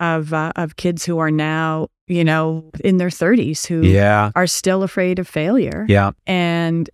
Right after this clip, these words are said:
Speaker 1: that's something we, that we need to, we need to really be aware of.
Speaker 2: Yell from the rooftops.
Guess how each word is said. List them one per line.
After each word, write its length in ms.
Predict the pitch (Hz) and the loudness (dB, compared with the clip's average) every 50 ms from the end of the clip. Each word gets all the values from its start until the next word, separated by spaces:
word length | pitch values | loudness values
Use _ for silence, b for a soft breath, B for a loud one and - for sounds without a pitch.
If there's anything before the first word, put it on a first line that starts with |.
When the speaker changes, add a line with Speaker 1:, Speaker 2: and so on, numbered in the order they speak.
| _ | _
Speaker 1:
that's 320 | - 175 175 175 185 - - | -2 0 0 0 -2 -4 -10
something 800 | - - - - 175 175 185 - - 196 190 180 185 185 - - | -12 -12 -6 -2 -2 0 -2 0 0 0 0 2 0 -2 -2 -4
we, 180 | 175 170 180 - _ | -6 -6 -6 -6 _
that 300 | - 175 175 170 170 - | -6 -2 0 0 0 0
we 140 | - 180 180 | 0 -2 0
need 220 | 175 170 170 170 - | 0 0 -2 -4 -2
to, 300 | - 175 170 165 160 160 170 | -2 0 0 0 -2 -2 -4
we 220 | - 175 175 175 | -4 -2 -2 0
need 200 | 175 170 165 165 | 0 -2 -2 -2
to 120 | - 175 160 | -2 -2 -2
really 580 | 156 160 160 160 160 165 165 160 165 165 165 165 | 0 0 -2 0 0 0 0 0 -2 -2 -2 -2
be 240 | 160 - 165 160 160 | -2 -2 -2 0 0
aware 320 | 160 156 147 156 208 254 | 0 0 0 0 0 0
of. 160 | - - - 120 | -2 -2 2 4
Speaker 2:
Yell 200 | 117 110 110 104 | 4 4 4 2
from 180 | - 113 107 | 2 0 0
the 80 | 104 95 | 2 0
rooftops. 640 | 95 98 104 - - 107 98 92 92 - - - | 0 -2 -2 -2 -2 -2 -2 -2 -2 -6 -10 -16